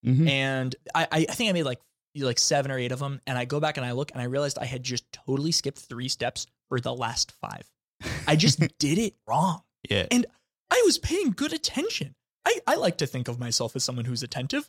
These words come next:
Speaker 2: I know what cables should go into the cable chain. I chose them. Like,
Speaker 1: Yeah.
Speaker 2: I know. But I still made more than fifty percent of the cable chains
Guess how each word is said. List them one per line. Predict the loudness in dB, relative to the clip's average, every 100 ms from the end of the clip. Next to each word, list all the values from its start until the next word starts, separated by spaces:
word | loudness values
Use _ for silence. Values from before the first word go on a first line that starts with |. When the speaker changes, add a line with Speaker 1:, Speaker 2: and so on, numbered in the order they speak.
| _ 0
Speaker 2:
I | 2 4
know | 6 6
what | 4 2 0 -2
cables | 0 0 2 2
should | 2 2
go | 4 4
into | 4 2 2
the | 0
cable | 0 0 0
chain. | 0 0 0 2
I | 2 0 -2 _ -4
chose | 2 4 4 2 0
them. | 0 -2 2
Like, | 4
Speaker 1:
Yeah. | 6 4
Speaker 2:
I | 2
know. | 2 0 -2 -6 _ _ _ _ -4
But | 2 2 2 _ _
I | 2
still | 2 2 0 2 4 4
made | 2 2 0 -2 -6 -12 _ _ 4
more | 6 8 8 6
than | 4 0
fifty | 0 -4 -4 -10
percent | -6 -2 2 4 2
of | 0
the | -6
cable | -4 -4 -2
chains | -2 -2 -2